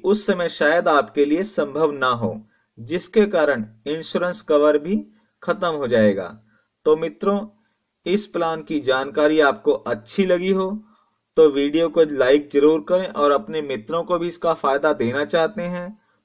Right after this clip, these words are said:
तो उन्हें भी ये वीडियो जरूर शेयर करें। और हमारे साथ जुड़े रहने के लिए, ऐसे ही नए प्लान की जानकारी के लिए नीचे लाल रंग के सब्सक्राइब को टच करके सब्सक्राइब अवश्य कर दें। और इसी के साथ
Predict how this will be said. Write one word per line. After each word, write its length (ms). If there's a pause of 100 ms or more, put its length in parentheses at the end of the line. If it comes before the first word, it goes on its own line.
तो 80 (100)
उन्हें 300
भी 100
ये 160
वीडियो 380
जरूर 360
शेयर 300
करें। 400 (560)
और 200
हमारे 380
साथ 300
जुड़े 280
रहने 300
के 160
लिए, 280
ऐसे 300
ही 120
नए 240
प्लान 300
की 160
जानकारी 580
के 160
लिए 260 (360)
नीचे 360
लाल 300
रंग 220
के 120
सब्सक्राइब 560
को 140
टच 340
करके 380 (420)
सब्सक्राइब 720
अवश्य 400
कर 240
दें। 280 (760)
और 520 (600)
इसी 280
के 120
साथ 360